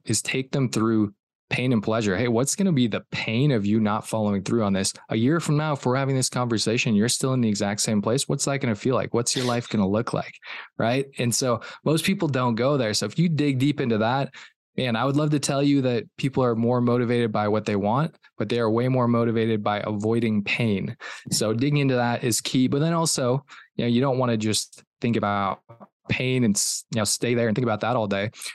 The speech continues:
right? You have to look at the other side of things. What is possible? If you do make some changes, if you go,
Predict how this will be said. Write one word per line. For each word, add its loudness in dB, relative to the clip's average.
right? 0
You 0
have -2
to -2
look 0
at 0
the 2
other 0
side -2
of -6
things. -2
What 0
is 0
possible? -4
If 0
you 4
do 0
make 0
some -2
changes, 0
if -2
you 4
go, 0